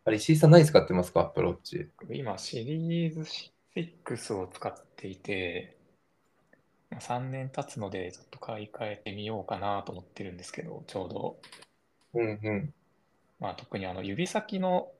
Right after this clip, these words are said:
Speaker 2: タップで操作できるっていうのがちょっと気になってて。
Speaker 1: あ、ありますね。こう、
Speaker 2: うん。
Speaker 1: 血流とかを見て、
Speaker 2: そうそうそう。
Speaker 1: 操作して。
Speaker 2: これはすごい試してみたいです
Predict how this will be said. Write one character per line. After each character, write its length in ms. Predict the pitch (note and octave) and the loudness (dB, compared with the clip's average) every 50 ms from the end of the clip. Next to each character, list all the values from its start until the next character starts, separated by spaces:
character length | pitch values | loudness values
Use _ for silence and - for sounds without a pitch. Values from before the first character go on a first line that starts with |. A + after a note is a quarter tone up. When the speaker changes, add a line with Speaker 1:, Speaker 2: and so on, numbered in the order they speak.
| _ _ - | _ _ -8
Speaker 2:
タ 100 | - F3 | -4 -4
ッ 80 | E3+ - - - _ _ _ _ | -4 -4 -6 -20 _ _ _ _
プ 80 | - A2+ | -4 -2
で 300 | G2 G#2+ F#2 F#2 F2+ - | 0 0 0 0 -2 -4
操 280 | - - - B2+ A2+ A2 | -6 -6 -4 -2 -2 -2
作 160 | - C3 A2+ | -2 -2 -4
で 120 | G#2+ G2+ G2 | -4 -4 -6
き 140 | - - | -6 -4
る 80 | A2+ G2 | -4 -4
っ 40 | F2 - - _ - | -6 -10 -14 _ -12
て 80 | - | -10
い 80 | - G2 | -10 -8
う 20 | |
の 100 | F#2+ F#2+ F#2 | -8 -10 -8
が 200 | F#2+ F2 F2+ F2+ | -8 -8 -8 -10
ち 100 | - - | -12 -16
ょ 20 | |
っ 40 | _ _ | _ _
と 80 | - - - | -20 -18 -18
気 140 | - - | -14 -14
に 100 | G2+ F#2+ | -12 -12
な 80 | F#2 F#2 | -12 -12
っ 60 | F#2+ | -14
て 140 | - _ - | -16 _ -20
て。 400 | - - - - - - - _ _ _ _ _ _ _ _ _ _ _ _ _ _ _ _ _ _ _ _ _ _ _ _ _ _ _ _ _ _ _ _ _ _ _ _ | -14 -12 -12 -10 -12 -14 -16 _ _ _ _ _ _ _ _ _ _ _ _ _ _ _ _ _ _ _ _ _ _ _ _ _ _ _ _ _ _ _ _ _ _ _ _
Speaker 1:
あ、 360 | - - - - - - - - - _ _ _ _ _ _ _ _ _ _ _ _ _ _ _ _ - C#3+ D3+ - - - | -20 -20 -18 -18 -16 -16 -16 -18 -20 _ _ _ _ _ _ _ _ _ _ _ _ _ _ _ _ -16 -14 -14 -14 -12 -10
あ 80 | A#2 A2 | -6 -2
り 80 | A2 | 0
ま 100 | A2 G#2+ | 0 0
す 140 | G#2+ - - | 0 -2 -2
ね。 100 | - - | -4 -4
こ 360 | - - - F#2+ F2+ - - _ | -2 0 0 2 2 0 -2 _
う、 540 | _ _ _ _ _ _ _ _ _ - | _ _ _ _ _ _ _ _ _ -8
Speaker 2:
う 20 | G#2+ | -2
ん。 20 | |
Speaker 1:
血 300 | G2 B2 - - - C3+ | 2 2 4 6 4 4
流 240 | A#2+ A#2+ A#2+ A#2+ A#2+ | 6 8 8 8 8
と 100 | A#2+ A#2+ | 6 6
か 140 | A#2 G#2+ G2 | 8 10 10
を 60 | F#2+ | 10
見 160 | F#2+ G2 F#2+ | 10 8 2
て、 380 | - - F2 E2+ E2+ D#2+ - - - _ _ _ _ _ _ _ _ - | 4 6 6 6 6 2 -2 -10 -16 _ _ _ _ _ _ _ _ -12
Speaker 2:
そ 80 | - | -12
う 20 | G2+ | -12
そ 120 | - - | -12 -12
う 40 | - | -6
そ 140 | - - G2+ | 0 0 0
う。 20 | |
Speaker 1:
操 280 | G2+ G#2 F#2+ F2+ F2 - - | 0 0 -4 -4 -6 -8 -4
作 140 | - G2+ F2+ | 0 0 0
し 20 | - | 0
て。 60 | _ _ _ _ _ - C#3 - - - E3 - - | _ _ _ _ _ -20 -20 -20 -18 -18 -18 -18 -14
Speaker 2:
こ 160 | - - A#2 | -10 -8 -6
れ 120 | G#2+ G#2 | -6 -4
は 240 | G#2+ G#2+ G#2+ G#2+ G#2 | -4 -4 -4 -4 -6
す 160 | - - - | -8 -8 -6
ご 240 | A2+ G#2+ G#2 G2+ F2+ | -4 -2 -2 -2 -2
い 200 | F2 F2 F2 - - _ _ _ _ _ - | -4 -6 -10 -14 -18 _ _ _ _ _ -18
試 240 | - - G#2 G#2 | -14 -10 -10 -10
し 80 | - - | -10 -10
て 120 | - G#2 | -12 -12
み 100 | F2+ E2+ | -14 -14
た 120 | - - - | -16 -20 -20
い 60 | - | -20
で 80 | A2 - | -20 -20
す 80 | _ | _